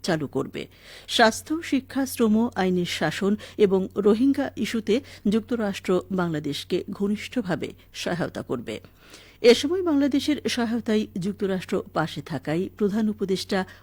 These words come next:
ওয়াশিংটনকে ধন্যবাদ জানান। স্বরাষ্ট্র উপদেষ্টা লেফটেন্যান্ট জেনারেল অবসরপ্রাপ্ত মোহাম্মদ জাহাঙ্গীর আলম চৌধুরী বলেছেন, বাংলাদেশে ভারতীয় নাগরিকদের নিরাপত্তায় কোনো শঙ্কা নেই। সরকারের পক্ষ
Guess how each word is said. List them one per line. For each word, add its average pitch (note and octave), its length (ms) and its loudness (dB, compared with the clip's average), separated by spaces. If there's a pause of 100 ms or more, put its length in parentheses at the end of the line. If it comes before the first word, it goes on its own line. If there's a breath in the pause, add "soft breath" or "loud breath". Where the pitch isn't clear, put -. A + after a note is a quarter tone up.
(120)
ওয়াশিংটনকে G3 720 0 (420 soft breath)
ধন্যবাদ F3 500 -2
জানান। A#2 280 -4 (1800 soft breath)
স্বরাষ্ট্র B3 560 6
উপদেষ্টা E4 420 2 (220)
লেফটেন্যান্ট D4 420 6 (160)
জেনারেল C4 380 4 (220)
অবসরপ্রাপ্ত D4+ 580 -2 (120)
মোহাম্মদ B3+ 320 4 (220)
জাহাঙ্গীর A3+ 400 0
আলম G3 220 0
চৌধুরী E3 280 -2 (100)
বলেছেন, D#3+ 360 0 (300)
বাংলাদেশে G#3 520 -2 (260)
ভারতীয় B3 380 -2 (100)
নাগরিকদের D#3 480 0 (120)
নিরাপত্তায় D3+ 560 0 (280 loud breath)
কোনো E3 160 0 (180)
শঙ্কা F#3 400 -4
নেই। F2+ 120 -8 (640 loud breath)
সরকারের B3+ 420 6
পক্ষ C#4+ 140 0